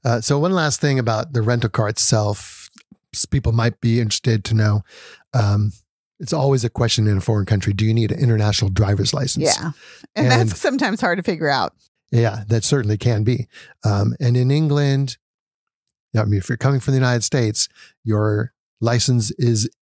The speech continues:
Speaker 1: already in English, so you're okay as long as it's a valid driver's license. You don't need an international driver's license.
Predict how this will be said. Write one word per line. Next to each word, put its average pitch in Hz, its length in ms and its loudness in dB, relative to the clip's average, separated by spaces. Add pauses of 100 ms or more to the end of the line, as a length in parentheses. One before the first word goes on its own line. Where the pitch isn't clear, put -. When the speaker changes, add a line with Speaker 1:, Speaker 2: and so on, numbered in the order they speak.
(560)
Speaker 1:
already 113 240 0
in 131 80 2
English, 123 480 0 (400)
so - 160 -2
you're 110 240 0
okay 107 320 0
as - 120 0
long 104 160 2
as 95 80 0
it's 104 160 0
a 127 100 0
valid 104 460 0
driver's 113 360 -2
license. - 440 -2 (200)
You 110 80 2
don't 110 200 2
need 110 160 0
an - 60 -4
international - 500 -2
driver's 120 300 -4
license. 127 400 -4